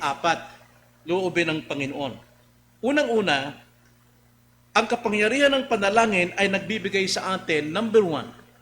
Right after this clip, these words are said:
kapatawaran. Hindi ka pwedeng mapatawad ng Diyos sa iyong kasalanan kung hindi ka mananalangin, kung hindi ka tatawag sa Kanya. Hindi automatic yun na patatawarin ka ng Panginoon. You have to pray.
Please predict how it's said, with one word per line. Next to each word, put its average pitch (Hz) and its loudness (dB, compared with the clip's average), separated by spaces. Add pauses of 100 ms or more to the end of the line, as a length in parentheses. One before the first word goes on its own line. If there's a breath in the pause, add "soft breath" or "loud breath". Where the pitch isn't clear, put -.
(220)
kapatawaran. 143 -2 (1300 loud breath)
Hindi 240 2
ka 269 6
pwedeng 254 -2
mapatawad 196 -2
ng 156 -6
Diyos 151 -4
sa 208 -4
iyong 202 0
kasalanan 180 -2
kung 190 -2
hindi 196 -4
ka 196 -6
mananalangin, 190 -4 (640)
kung 214 4
hindi 214 0
ka 214 -4
tatawag 214 -2
sa 165 -8
Kanya. 127 -8 (480)
Hindi 233 0
automatic 226 0
yun 190 0
na 180 -2
patatawarin 196 -2
ka 180 -2
ng 170 -8
Panginoon. 180 -6 (180 loud breath)
You 254 2
have 262 2
to 247 -2
pray. 214 -2